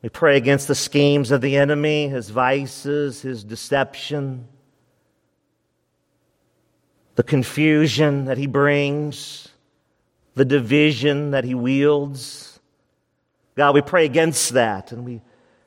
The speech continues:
pray there would be great oneness with you, and therefore oneness with one another.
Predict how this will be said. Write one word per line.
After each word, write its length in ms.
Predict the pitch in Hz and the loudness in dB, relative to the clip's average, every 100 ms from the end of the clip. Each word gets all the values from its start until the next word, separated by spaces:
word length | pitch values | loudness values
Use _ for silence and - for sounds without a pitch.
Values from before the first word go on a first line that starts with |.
| _ _ | _ _
pray 320 | - 151 151 | 0 4 4
there 180 | 135 139 | 4 4
would 400 | 135 120 107 - | 4 0 -4 -6
be 80 | 135 | -6
great 340 | 127 143 160 | -2 0 0
oneness 640 | 131 147 170 165 156 151 - | 0 2 4 4 2 0 -2
with 140 | 139 | -6
you, 480 | 131 143 123 113 85 - _ _ _ _ _ _ _ _ _ _ _ _ _ - | -2 0 0 -2 -8 -20 _ _ _ _ _ _ _ _ _ _ _ _ _ -6
and 140 | 123 | 0
therefore 480 | 135 147 - 143 131 | 2 2 2 2 2
oneness 580 | 113 151 151 131 123 - | 2 2 2 -2 -4 -4
with 140 | 120 | -4
one 160 | 120 120 | 0 0
another. 540 | 104 101 101 101 95 | 0 -4 -6 -10 -14